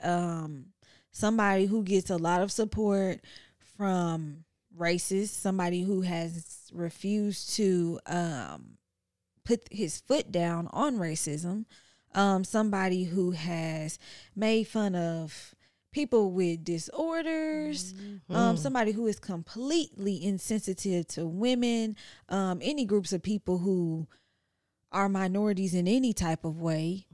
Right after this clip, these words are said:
Speaker 2: And he also
Speaker 1: Um,
Speaker 2: grabbed her in the pussy. Let's not forget
Speaker 1: Right,
Speaker 2: about
Speaker 1: grabbing
Speaker 2: that.
Speaker 1: them in the pussy.
Speaker 2: <laughs> Right.
Speaker 1: Um, got the vocabulary of, like,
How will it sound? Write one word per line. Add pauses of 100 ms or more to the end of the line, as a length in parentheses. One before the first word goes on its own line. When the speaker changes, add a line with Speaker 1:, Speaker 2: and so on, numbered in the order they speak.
Speaker 2:
And
he
also
Speaker 1:
Um,
Speaker 2:
grabbed
her
in
the
pussy.
Let's
not
forget
Speaker 1:
Right,
Speaker 2:
about
Speaker 1:
grabbing
Speaker 2:
that.
Speaker 1:
them
in
the
pussy.
Speaker 2:
<laughs>
Right.
Speaker 1:
Um,
got
the
vocabulary
of,
like,